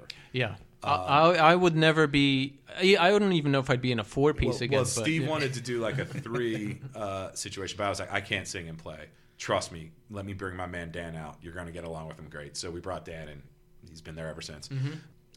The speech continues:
Speaker 2: And it's been the four of us, and it's great. I, I love it. I mean, we're on a bit of a hiatus, not really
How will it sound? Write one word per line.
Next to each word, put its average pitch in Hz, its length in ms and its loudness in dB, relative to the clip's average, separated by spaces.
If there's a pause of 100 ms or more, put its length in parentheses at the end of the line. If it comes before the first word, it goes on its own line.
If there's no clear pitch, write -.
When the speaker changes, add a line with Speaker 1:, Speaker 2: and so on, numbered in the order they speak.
Speaker 2:
And 101 160 -6
it's 92 80 -10
been 101 120 -8
the 95 60 -8
four 104 200 -4
of 98 60 -8
us, 95 100 -10
and 104 60 -6
it's 110 120 -8
great. 107 340 -4
I, 101 140 -4
I 110 180 -2
love 107 260 -2
it. 101 120 -2
I 107 40 -10
mean, 104 160 -6
we're 127 200 0
on 165 160 0
a 143 40 -4
bit 139 260 -4
of 175 100 -4
a 175 120 2
hiatus, 139 420 -4
not 127 180 -6
really 107 400 -8